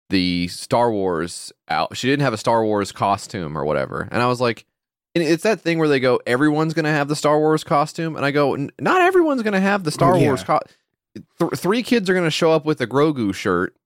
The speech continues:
Speaker 2: <laughs>
Speaker 1: and, and one girl is gonna do the Princess Leia haircut, and that's it. Like, you don't have to worry."
Speaker 2: Yeah. I
Speaker 1: You
Speaker 2: did
Speaker 1: don't
Speaker 2: the
Speaker 1: have to
Speaker 2: same
Speaker 1: worry
Speaker 2: thing when I
Speaker 1: about
Speaker 2: was a
Speaker 1: this.
Speaker 2: kid. When, when it was Halloween and stuff, my mom would give me a costume. I'm like, "This isn't fucking screen accurate. This, this
Speaker 1: <laughs>
Speaker 2: isn't,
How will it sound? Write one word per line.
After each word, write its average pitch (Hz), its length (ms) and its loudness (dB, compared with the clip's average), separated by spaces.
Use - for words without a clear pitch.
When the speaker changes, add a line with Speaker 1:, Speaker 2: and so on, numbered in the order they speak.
Speaker 2:
<laughs> - 400 -8
Speaker 1:
and, 104 300 -2
and 127 180 0
one 160 260 0
girl 156 240 2
is 135 80 -2
gonna 131 160 0
do 127 180 0
the 120 80 0
Princess 131 440 -2
Leia 117 280 2
haircut, 87 560 -2
and 120 160 -4
that's 131 240 0
it. 135 200 0
Like, 110 200 -2
you 160 60 -2
don't 170 160 2
have 156 220 -2
to 143 80 -4
worry." 117 580 2
Speaker 2:
Yeah. 101 280 0
I 160 60 2
Speaker 1:
You 214 40 2
Speaker 2:
did 226 80 4
Speaker 1:
don't - 40 4
Speaker 2:
the - 40 4
Speaker 1:
have 160 60 2
to - 60 -2
Speaker 2:
same - 120 2
Speaker 1:
worry 127 160 2
Speaker 2:
thing 147 40 2
when 143 80 2
I 135 40 2
Speaker 1:
about - 20 -2
Speaker 2:
was 120 80 -4
a - 40 -2
Speaker 1:
this. 127 80 0
Speaker 2:
kid. 117 80 0
When, 104 200 -4
when 117 120 0
it - 60 -10
was 110 140 -2
Halloween 113 540 0
and 110 120 -2
stuff, 101 360 -4
my 104 140 0
mom 101 240 -2
would 95 100 -6
give 98 120 -4
me 95 60 -2
a 90 60 -4
costume. 98 440 -4
I'm 98 140 -8
like, - 160 -12
"This 123 200 -4
isn't 110 300 -2
fucking 101 380 -6
screen 110 400 -2
accurate. 104 640 -4
This, 127 240 -2
this 139 240 -2
Speaker 1:
<laughs> - 0 -
Speaker 2:
isn't, 131 380 -2